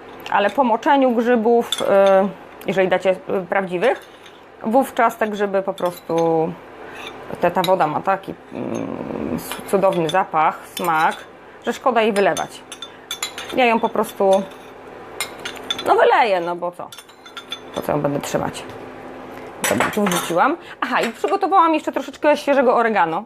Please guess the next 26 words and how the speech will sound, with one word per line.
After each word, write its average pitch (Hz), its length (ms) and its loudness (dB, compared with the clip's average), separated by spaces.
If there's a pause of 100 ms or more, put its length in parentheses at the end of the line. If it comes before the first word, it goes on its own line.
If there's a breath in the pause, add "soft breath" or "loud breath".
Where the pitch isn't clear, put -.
(100)
Można, 359 280 4
nie 214 120 -2
trzeba. 190 420 0 (440 loud breath)
I - 40 -10
tak 214 180 -4
dam, 202 220 2
żeby 175 220 -4
po 165 120 -6
prostu - 320 -12
było 156 180 -2
jeszcze 156 200 -4
bardziej 151 260 0
aromatyczne, 165 640 -2 (600 loud breath)
mm, 165 640 0
bo 180 80 4
też 180 160 -2
mam 180 180 2
zioła 165 220 4
w 156 60 0
ogródku, 165 500 0 (960)
ale 165 160 0
jest 165 180 0
ich 151 80 -10
bardzo 156 280 -2
mało, 196 340 2
także 160 300 -6